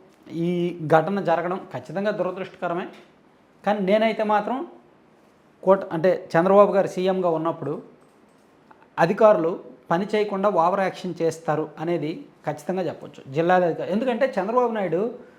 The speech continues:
గారు, చంద్రబాబు నాయుడు గారి పరిపాలన ఎలా ఉంటుందంటే పేపర్ మీద ఎక్కువగా డిపెండ్ అవుతారు, మాటల మీద ఎక్కువ డిపెండ్ అవుతారు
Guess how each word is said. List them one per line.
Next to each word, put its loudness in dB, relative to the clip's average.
గారు, 0
చంద్రబాబు 2
నాయుడు -2
గారి -4
పరిపాలన -6
ఎలా -6
ఉంటుందంటే -6
పేపర్ 6
మీద 2
ఎక్కువగా 2
డిపెండ్ -2
అవుతారు, -6
మాటల 6
మీద 4
ఎక్కువ 4
డిపెండ్ -2
అవుతారు -6